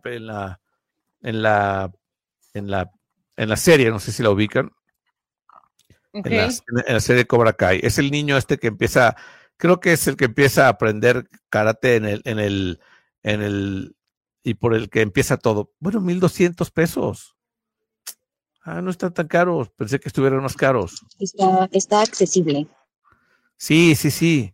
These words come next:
Speaker 1: Pensé que costara más, ¿eh? Pero no, creo que están, están en buen precio. A ver, vamos a ver.
Speaker 2: Firma
Speaker 1: Vamos
Speaker 2: de
Speaker 1: a ver.
Speaker 2: autógrafo, foto y además acceso a la
Speaker 1: A la, a la expo, o sea, a la C C,
Speaker 2: a la
Speaker 1: a la
Speaker 2: expo.
Speaker 1: Comic Con, a la C C X P.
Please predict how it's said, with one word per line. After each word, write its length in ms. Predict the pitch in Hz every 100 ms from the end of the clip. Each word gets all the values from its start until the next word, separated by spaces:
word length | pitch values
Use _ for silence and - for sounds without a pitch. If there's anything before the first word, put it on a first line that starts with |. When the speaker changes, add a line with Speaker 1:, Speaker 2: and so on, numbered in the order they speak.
| _ -
Speaker 1:
Pensé 260 | 117 185
que 400 | 180 190 151 107 -
costara 360 | - 98 143 143
más, 320 | 127 123 -
¿eh? 320 | 104 131 220 _ _ _ _ _ _ _ _ _ _ _ _ _ _ _ _ _ _ _ _ _ -
Pero 360 | 110 107 101
no, 220 | 101 110 104
creo 260 | 117 123
que 120 | -
están, 380 | 104 - 117 117 -
están 400 | 101 117 113 107
en 100 | 92
buen 180 | 104 90
precio. 340 | 101 - -
A 40 |
ver, 140 | 87 92
vamos 260 | 98 98
a 40 | -
ver. 180 | - 82 - - _ _ _ _ _
Speaker 2:
Firma 200 | 302 330
Speaker 1:
Vamos 160 | 359 320
Speaker 2:
de 20 |
Speaker 1:
a 120 | 240
ver. 100 | 208
Speaker 2:
autógrafo, 520 | 302 339 339 339 349 - _ _
foto 420 | 262 277 269 320
y 140 | 269 233
además 400 | 214 208 220 247
acceso 640 | 233 - 220 202 226 226 -
a 520 | 190 180 170 160 160
la 320 | 160 151 151
Speaker 1:
A 60 | 127
la, 140 | 120
a 300 | 117 - 131
la 200 | 123 117
expo, 400 | 131 - 113 90 85
o 60 |
sea, 140 | - 131
a 20 |
la 120 | 120
C 160 | - 127
C, 80 | -
Speaker 2:
a 20 |
la 100 | 127
Speaker 1:
a 20 |
la 40 | 120
Speaker 2:
expo. 120 | 143
Speaker 1:
Comic 180 | 147 -
Con, 300 | 135 117 -
a 80 | -
la 120 | 113
C 160 | - 135
C 200 | - 135
X 180 | - -
P. 340 | 139 107